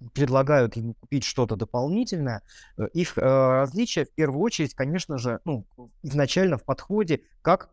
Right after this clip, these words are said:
будем взаимодействовать с человеком, какой вообще лайфстайл мы и-, имеем в виду. V R — это про то, что человек делает в одном помещении,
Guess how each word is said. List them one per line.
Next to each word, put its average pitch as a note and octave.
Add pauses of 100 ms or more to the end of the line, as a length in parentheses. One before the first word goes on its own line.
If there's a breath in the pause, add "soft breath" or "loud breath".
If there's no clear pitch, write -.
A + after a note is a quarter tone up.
(200)
будем D3
взаимодействовать C3
с -
человеком, F3+
какой -
вообще B2
лайфстайл B2
мы A#2+ (160)
и-, A#2 (100)
имеем A#2+
в G2
виду. G#2+ (240)
V D#3+
R — A3 (100)
это E3+
про D3
то, F3+
что -
человек C3+
делает C3+
в B2
одном C3
помещении, F#3+